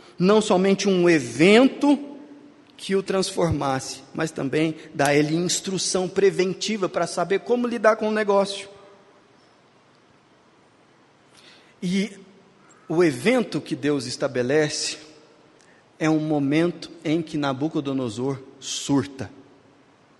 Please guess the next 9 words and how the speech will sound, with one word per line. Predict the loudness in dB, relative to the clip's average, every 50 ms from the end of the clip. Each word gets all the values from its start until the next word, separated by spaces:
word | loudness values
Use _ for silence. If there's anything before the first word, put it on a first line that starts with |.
| _ _ _ _ _ _ -8
Ele | -8 -6
tem | -4 -4 -6
um | -6 -6
surto. | -8 -8 -8 -10 -10 -12 -20 -20 -20 _ _ _ _ _ _ _ _ _ _ _ _ _ _ _ _ _ _ _ _ _ _ _ _ -20 _ _ _
Mas | -4 -2 -2 -2 -2 0 0
antes | 0 0 0 -4 -8
que | -8 -8
isso | -6 -6 -8
aconteça, | -6 -4 -6 -6 -4 -6 -6 -6 -6 -6 -8 -12 -14